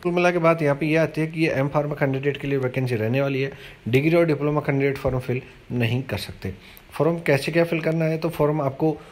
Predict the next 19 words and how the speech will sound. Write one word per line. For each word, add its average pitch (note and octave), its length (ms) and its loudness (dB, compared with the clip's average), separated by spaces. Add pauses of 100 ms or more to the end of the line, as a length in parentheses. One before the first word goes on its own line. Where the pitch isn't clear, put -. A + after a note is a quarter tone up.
(200)
online D3 340 4
फिल C#3+ 200 -2
करना D3 280 2
होगा। C#3 220 2
Online D3 360 0
फिल D#3 200 -2
की D#3 200 0 (460)
कैसे C#3 240 2
क्या D3+ 260 4
procedure C#3+ 540 0
है D3 40 2
वो C#3 120 0
देख D3+ 200 -2
लेते D3 220 -2
हैं। D3 100 -2
तो - 100 -6
online D3 340 0
fill D#3 160 -4
होगा, C#3+ 220 0